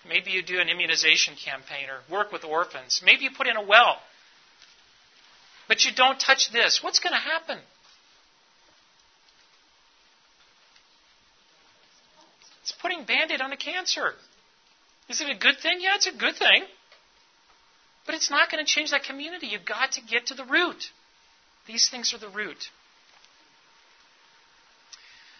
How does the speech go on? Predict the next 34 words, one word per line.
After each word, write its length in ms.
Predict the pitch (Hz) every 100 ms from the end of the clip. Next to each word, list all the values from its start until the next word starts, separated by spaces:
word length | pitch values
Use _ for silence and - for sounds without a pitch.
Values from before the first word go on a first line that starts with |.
| - _ -
The 80 |
roots 420 | 185 277 285 214 -
produce 460 | - 226 233 233
the 100 | 214
fruit. 460 | - - 240 190 143 - _ - - - -
Okay, 340 | 180 - 196
there's 180 | 185 175
a 60 | 185
connection 520 | 220 233 311 - 202
between 300 | 185 - 226
our 140 | 190
belief 300 | 190 214 294
systems. 640 | - 180 - 202 220 - - 165
These 200 | 233 247
are 40 |
the 80 | 202
things 320 | - 214 214
that 100 | 180
are 140 | 170 156 _
compared 380 | - 185 208 214
to 80 | 185
our 140 | 147
roots, 400 | 143 220 262 -
the 120 | - 143
things 280 | 214 214
that 80 | 180
are 60 | 156
below 280 | 151 160 233
the 100 | 202
surface. 460 | - 143 208 -
We 100 | 170
can't 280 | - 240 190
see 280 | - 233 254
'em. 120 | 139